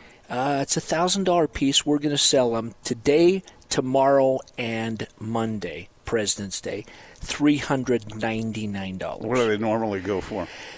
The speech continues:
Speaker 1: I-, I'll be honest, they're a thousand dollar piece if you
Speaker 2: Hmm.
Speaker 1: went into a normal store, and I'll be very honest,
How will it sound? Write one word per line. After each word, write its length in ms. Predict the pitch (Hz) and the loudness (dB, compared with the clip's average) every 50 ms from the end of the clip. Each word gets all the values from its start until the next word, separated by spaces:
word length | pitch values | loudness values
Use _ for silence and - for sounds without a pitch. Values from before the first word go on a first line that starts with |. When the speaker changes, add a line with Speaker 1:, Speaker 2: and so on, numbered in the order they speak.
| - - - - - - _ - | -20 -20 -20 -20 -20 -20 _ -6
Speaker 1:
I-, 200 | - - - - - | -4 -4 -4 0 0
I'll 200 | 143 147 - 170 165 | 0 2 2 2 2
be 160 | - 196 196 | 4 2 4
honest, 320 | 180 170 160 156 - - | 4 4 4 4 4 4
they're 100 | - 185 | 4 2
a 20 | 170 | 0
thousand 440 | - - 180 151 160 156 151 160 | 2 2 4 4 4 4 2 2
dollar 180 | 147 151 147 151 | 2 4 4 4
piece 420 | - - - 147 147 160 156 - - | 2 2 0 0 2 2 2 2 0
if 140 | 143 - - | 0 0 0
you 60 | 143 131 | 0 2
Speaker 2:
Hmm. 40 | |
Speaker 1:
went 240 | 143 135 139 143 - - | 2 0 0 -4 -4 -4
into 300 | 147 135 135 - - 147 | -4 -4 -2 -2 -2 -2
a 40 | 143 | 0
normal 340 | 131 131 127 131 135 135 131 | 2 2 0 2 0 0 -2
store, 340 | - - - 143 139 143 - | -2 0 2 4 4 4 2
and 180 | - 139 135 139 | 2 0 0 2
I'll 140 | 135 131 127 | 2 0 2
be 180 | - 131 127 | 2 0 0
very 560 | 117 117 117 117 160 170 196 185 156 135 113 | 0 -2 2 6 8 8 8 8 6 4 4
honest, 460 | 110 104 104 104 110 127 135 - - | 0 -2 -2 -4 -2 0 0 0 0